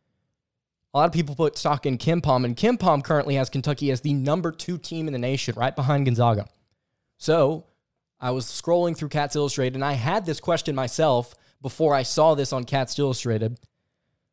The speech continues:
Somebody was like, "Well, which one of them is right? Who's accurate? What's Kentucky's potential in the postseason? Are they, they, they the sixth best team in the field? Are they the second best team in the field? Are they national championship runners-up?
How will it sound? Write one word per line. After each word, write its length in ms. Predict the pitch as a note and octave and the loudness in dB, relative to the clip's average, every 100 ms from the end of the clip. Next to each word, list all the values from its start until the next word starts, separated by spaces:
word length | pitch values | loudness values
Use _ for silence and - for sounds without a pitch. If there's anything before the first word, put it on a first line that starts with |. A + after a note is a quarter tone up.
| _ _ _ - | _ _ _ -8
Somebody 480 | - E3 D3+ C#3+ | 0 2 4 2
was 120 | C#3+ C#3 | 0 -2
like, 140 | C3+ | -4
"Well, 280 | C3 C#3 F3+ | 0 0 0
which 260 | C#3+ D3+ | -2 -4
one 160 | D#3 D#3+ | -2 -4
of 80 | D#3+ | -2
them 140 | F3 | -2
is 100 | E3+ | -2
right? 400 | D3+ F#3+ - - _ _ _ _ _ | -2 -4 -4 -14 _ _ _ _ _
Who's 180 | D3 G3 | -6 -2
accurate? 480 | G3 A#3 - C3+ G#2+ _ _ _ | -2 -2 -4 -6 -6 _ _ _
What's 280 | A#2 D#3 G#3 | -4 -2 -2
Kentucky's 760 | - G3 F#3+ F#3 F#3+ F3+ E3 - | -6 -4 -2 -4 -6 -8 -8 -10
potential 760 | - D#3 D#3+ G#3 D3+ E3 E3 | -6 -4 -2 -2 0 0 0
in 100 | D#3+ | -2
the 40 | |
postseason? 600 | D3+ E3+ G3 - B2+ G#2+ | 0 0 0 -2 -4 -2
Are 100 | A2 | -2
they, 140 | B2 C#3 | -2 -4
they, 320 | C3+ C3 B2 - | -2 -4 -4 -8
they 120 | C3 | -10
the 100 | A#2+ | -8
sixth 340 | A2+ C3 A#2+ - | -6 -6 -6 -2
best 220 | E3+ E3+ | -4 -2
team 140 | F#3+ | -2
in 60 | F#3 | -2
the 60 | F#3 | -2
field? 340 | G3 A3+ A3+ - _ | -2 0 -2 -8 _
Are 120 | A2+ | -8
they 60 | A2+ | -6
the 120 | A2+ | -6
second 340 | - A2+ D3+ C#3+ | -4 -6 -4 -4
best 200 | D#3+ - | -4 -4
team 140 | F3 | -4
in 60 | F3+ | -4
the 60 | |
field? 260 | E3+ G3+ A3+ | -4 0 2
Are 100 | B2 | 2
they 120 | A2+ | 0
national 460 | A2+ A#2+ A#2+ C#3+ C3 | -2 -4 -6 -6 -6
championship 640 | - C#3 D3 C3+ B2 A#2+ | -4 -6 -4 -6 -6 -2
runners-up? 600 | B2+ C3 A#2+ F3 - _ | -2 0 2 2 2 _